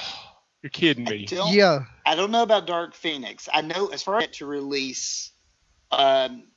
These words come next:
Speaker 2: here in just a few weeks.
Speaker 3: Yeah, I
Speaker 2: But,
Speaker 3: don't
Speaker 2: uh,
Speaker 3: think they've changed the release date on it, but, uh, now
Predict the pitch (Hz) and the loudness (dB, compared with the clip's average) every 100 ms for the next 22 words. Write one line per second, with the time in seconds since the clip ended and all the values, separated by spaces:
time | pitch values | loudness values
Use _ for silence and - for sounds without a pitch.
0 | _ _ 170 180 165 - 143 180 156 123 | _ _ -10 -8 -8 -10 -8 -4 -2 0
1 | 156 208 - - - - _ _ _ 160 | 0 -2 -6 -12 -12 -12 _ _ _ -6
2 | 156 - 160 151 208 262 160 156 156 - | -4 2 2 4 2 2 2 0 -2 -8
3 | 190 - 196 175 160 160 165 190 - - | -8 -6 -4 -4 -4 -2 -2 -2 -4 -2
4 | 160 - 180 185 147 143 147 147 160 160 | -4 0 0 0 -2 -6 -4 -4 -2 0
5 | 160 | 0